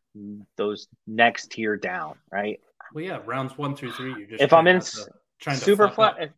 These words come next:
Speaker 1: I'm
Speaker 2: right?
Speaker 1: assuming this is gonna be super flex.
Speaker 2: Super flex, tight end premium league.
Speaker 1: I probably lean Mac, but it's not a, it's not like a slam dunk for me.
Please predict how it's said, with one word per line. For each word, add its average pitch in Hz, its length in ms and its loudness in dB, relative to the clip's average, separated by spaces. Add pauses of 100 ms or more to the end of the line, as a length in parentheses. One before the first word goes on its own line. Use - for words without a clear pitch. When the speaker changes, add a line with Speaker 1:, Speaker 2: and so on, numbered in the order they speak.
(120)
Speaker 1:
I'm 143 100 -6
Speaker 2:
right? 135 80 -6
Speaker 1:
assuming 190 360 -6
this 185 180 -6
is 156 140 -14
gonna 160 180 -6
be 139 140 -10
super 185 400 -6
flex. 185 560 -2
Speaker 2:
Super 170 180 -6
flex, 175 320 -8
tight 143 240 -8
end 147 160 -8
premium 151 460 -6
league. 139 340 -4 (680)
Speaker 1:
I 156 120 -2
probably 214 760 -4
lean 160 400 -10
Mac, 147 580 -2 (800)
but 156 120 6
it's - 200 -4 (160)
not 156 520 0 (280)
a, 147 60 -10
it's 143 220 -14
not 160 280 -8
like 151 160 -8
a 135 80 -8
slam 135 420 -12
dunk 117 280 -6
for 107 120 -8
me. 92 220 -14